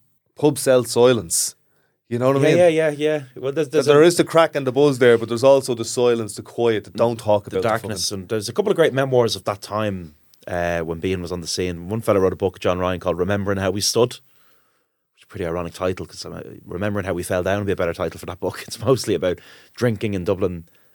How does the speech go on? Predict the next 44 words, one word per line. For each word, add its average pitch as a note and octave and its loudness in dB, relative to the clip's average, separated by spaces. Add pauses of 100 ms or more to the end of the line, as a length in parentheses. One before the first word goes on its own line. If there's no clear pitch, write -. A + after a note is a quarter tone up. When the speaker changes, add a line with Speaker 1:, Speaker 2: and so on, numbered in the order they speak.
(160)
Speaker 2:
at F#2 -10
that F#2+ -6
time, F#2+ -4
the D2+ -18
kind - -12
of - -20
post-World G#2 -4
War E2+ -2
Two F2 -6
bohemians, F#2 -8
the G2 -16
forties F2+ -4
to - -16
fifties. - -12 (720)
And D#2+ -14
the F2+ -10
drinking D3+ -6
was G2 -10
unbelievable. F#2+ -16 (200)
Like, - -20
it - -20
was - -14
just, - -10
it F2 -12
didn't A#2+ -8
stop, - -8
you G2+ -18
know? C3+ -14
And A2+ -12
then A2 -6
you A2 -4
have G#2 -6 (680)
another B2 -2
guy, G#2 0 (260)
Tony A2 -6
Cronin, A2 -4
who G2 -10
survived G#2 0
'cause F2 -8
he - -18
gave F#2 -6
up F#2+ -4
the - -10
drink. F2 -10